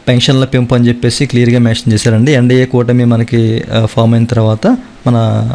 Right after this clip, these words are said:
రాష్ట్రంలో, ఆ, ప్రభుత్వాన్ని ఫామ్ చేసిన తర్వాత వీళ్ళు కొన్ని హామీలు అయితే ఇచ్చారన్నమాట. ఆ హామీల ప్రకారం ఏంటంటే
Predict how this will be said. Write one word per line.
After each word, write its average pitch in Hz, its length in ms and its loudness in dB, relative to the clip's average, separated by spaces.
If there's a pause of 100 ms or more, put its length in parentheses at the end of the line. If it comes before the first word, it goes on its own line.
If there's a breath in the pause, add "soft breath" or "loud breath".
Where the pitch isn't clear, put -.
(120)
రాష్ట్రంలో, 117 640 0 (460 loud breath)
ఆ, 120 120 2
ప్రభుత్వాన్ని 120 520 2
ఫామ్ 113 300 0
చేసిన 113 260 0
తర్వాత 110 380 0
వీళ్ళు 123 280 2
కొన్ని 117 220 2
హామీలు 117 300 2
అయితే 117 180 0
ఇచ్చారన్నమాట. 104 440 -2
ఆ 123 440 2
హామీల 135 360 4
ప్రకారం 123 400 0
ఏంటంటే 117 360 0